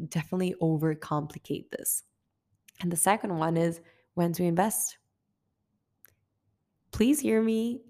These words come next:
when I say it is eighty percent more expensive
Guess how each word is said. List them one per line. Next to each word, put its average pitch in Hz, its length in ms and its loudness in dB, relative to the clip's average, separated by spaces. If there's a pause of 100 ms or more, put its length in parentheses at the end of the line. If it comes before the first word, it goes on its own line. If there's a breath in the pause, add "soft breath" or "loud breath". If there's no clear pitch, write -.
(160)
when 175 100 4
I 175 100 4
say 165 340 4
it 165 220 2
is 165 280 2 (1900)
eighty 196 260 6
percent 180 380 2
more 156 280 4
expensive 220 920 0